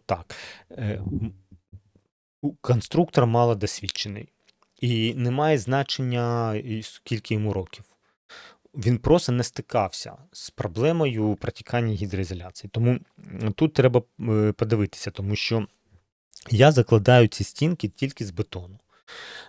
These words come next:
Е, я ніколи н-, н-, н-, я не вважаю, що які б рішення ми не заклали, це, це буде сто відсотків. Я все одно залишаю п'ять-десять відсотків того, що десь щось може протікати.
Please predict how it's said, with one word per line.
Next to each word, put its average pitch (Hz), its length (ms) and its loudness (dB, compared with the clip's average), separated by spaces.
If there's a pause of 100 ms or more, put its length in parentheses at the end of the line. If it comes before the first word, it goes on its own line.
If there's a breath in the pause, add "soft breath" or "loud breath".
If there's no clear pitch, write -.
(100)
Е, 98 300 -2
я 123 340 2
ніколи 117 800 2
н-, 101 160 -2
н-, 113 360 -6
н-, 120 420 -4
я 117 180 2
не 131 100 4
вважаю, 120 480 2
що 98 560 -4
які 104 260 -4
б 107 80 -4
рішення 101 320 -2
ми 98 120 0
не 98 100 -2
заклали, 139 400 4
це, - 180 -4 (120)
це - 140 -6
буде 104 300 -2
сто - 220 -4
відсотків. 90 520 -10
Я 101 80 -6
все - 200 -6
одно 104 460 -2
залишаю 98 640 -4
п'ять-десять 101 680 -4
відсотків - 460 -8
того, 107 400 -2 (260 loud breath)
що - 180 -6
десь 131 260 2
щось - 420 -2
може 101 340 -4
протікати. - 760 -12